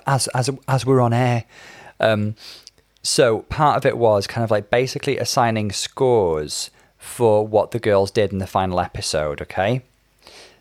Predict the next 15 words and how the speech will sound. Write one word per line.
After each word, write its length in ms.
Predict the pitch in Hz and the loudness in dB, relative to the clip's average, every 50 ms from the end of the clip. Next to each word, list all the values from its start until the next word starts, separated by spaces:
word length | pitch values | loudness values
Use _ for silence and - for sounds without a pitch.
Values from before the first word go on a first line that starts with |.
| _ | _
So, 640 | - - - - - 101 82 78 76 76 85 101 107 - _ _ _ _ _ _ _ _ _ _ _ _ _ _ _ _ _ _ _ _ _ _ _ _ _ _ _ _ - | -8 -6 -2 0 2 2 2 2 0 -2 -4 -6 -8 -12 _ _ _ _ _ _ _ _ _ _ _ _ _ _ _ _ _ _ _ _ _ _ _ _ _ _ _ _ -2
um, 540 | 113 104 98 95 95 92 92 92 92 82 - _ _ | 0 2 2 2 0 0 -2 -4 -6 -8 -12 _ _
it's 120 | 135 - | -8 -4
kind 160 | - 151 160 | -2 0 0
of 80 | 139 131 | 2 0
like 140 | 127 - - | 0 0 -2
a 40 | 120 | -6
point 360 | - - 135 120 117 104 - | -2 0 0 0 0 -4 -6
system. 640 | - - 107 95 - - - 107 90 87 87 87 71 | -2 -2 -2 -2 -2 -2 0 2 2 2 0 -2 -6
If 120 | 95 101 - | -8 -6 -4
we 60 | 117 | -4
break 340 | 110 - 120 117 110 - - | 0 2 2 0 2 -2 -8
it 100 | 120 - | -4 0
down 360 | - 120 113 113 113 113 117 113 | 0 2 2 2 0 0 -2 -4
to 560 | - - - 135 107 95 87 92 110 123 123 | -6 -2 0 0 2 2 2 0 0 -2 -4